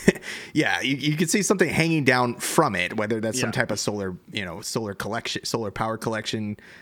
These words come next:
Speaker 1: uh,
Speaker 2: Oh.
Speaker 1: array or something for whatever it's got in there. And, uh,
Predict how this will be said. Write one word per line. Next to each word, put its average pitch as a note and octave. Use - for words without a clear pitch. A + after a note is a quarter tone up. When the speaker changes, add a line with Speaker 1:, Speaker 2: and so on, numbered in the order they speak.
Speaker 1:
uh, G#2
Speaker 2:
Oh. G#2+
Speaker 1:
array G#2+
or G2
something G#2+
for G#2
whatever A2
it's G2+
got A#2+
in F#2
there. E2
And, A#2
uh, G2